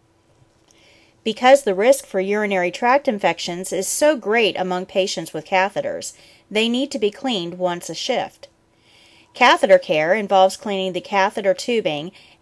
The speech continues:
and the skin around where it enters the body,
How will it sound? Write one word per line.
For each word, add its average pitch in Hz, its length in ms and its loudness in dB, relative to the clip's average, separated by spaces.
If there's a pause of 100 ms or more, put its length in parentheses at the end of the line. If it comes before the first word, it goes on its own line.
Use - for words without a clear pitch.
and 208 320 2
the 208 80 -2
skin 190 260 -2
around 185 380 0
where 175 220 4
it 147 100 6
enters 156 360 -8
the - 80 -8
body, 165 540 0